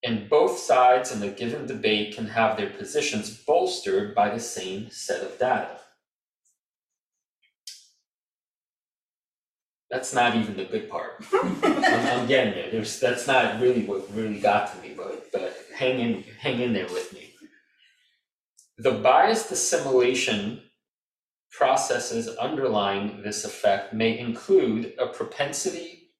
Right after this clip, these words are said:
to remember the strengths of confirming evidence,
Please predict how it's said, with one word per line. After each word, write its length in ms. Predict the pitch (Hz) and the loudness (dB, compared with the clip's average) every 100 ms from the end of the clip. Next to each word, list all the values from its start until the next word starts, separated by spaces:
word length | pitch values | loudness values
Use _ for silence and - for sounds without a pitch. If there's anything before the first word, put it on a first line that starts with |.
| _ _ _ _ _ - | _ _ _ _ _ -4
to 160 | 131 | -2
remember 680 | 117 113 117 156 196 127 117 | 2 4 4 4 4 4 4
the 120 | 113 | 2
strengths 680 | 104 - - 120 127 - - | 0 -2 0 0 0 -4 -6
of 160 | 113 - | -8 -8
confirming 640 | - - - 156 - 98 | -8 -6 0 2 2 0
evidence, 840 | 90 - - 107 117 - - _ | 0 -2 -10 -14 -12 -12 -14 _